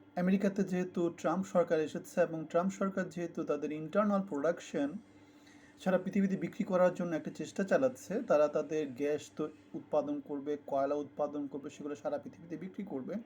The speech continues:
এবং বাংলাদেশ আমেরিকার সাথে একটা ডিল করেছে। বাংলাদেশ বছরে পাঁচ মিলিয়ন গ্যালনের মতো বিশাল বড় একটা তরলীকৃত গ্যাস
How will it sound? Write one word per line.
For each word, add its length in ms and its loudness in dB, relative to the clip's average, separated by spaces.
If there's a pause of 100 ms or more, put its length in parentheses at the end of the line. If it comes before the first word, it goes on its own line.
(1400)
এবং 400 10
বাংলাদেশ 640 8 (400)
আমেরিকার 340 6
সাথে 260 -2
একটা 120 -4
ডিল 280 0
করেছে। 480 0
বাংলাদেশ 680 0 (100)
বছরে 680 -2
পাঁচ 480 -2
মিলিয়ন 560 0
গ্যালনের 440 2
মতো 200 -2
বিশাল 520 2
বড় 340 6
একটা 640 0 (840)
তরলীকৃত 600 4
গ্যাস 400 4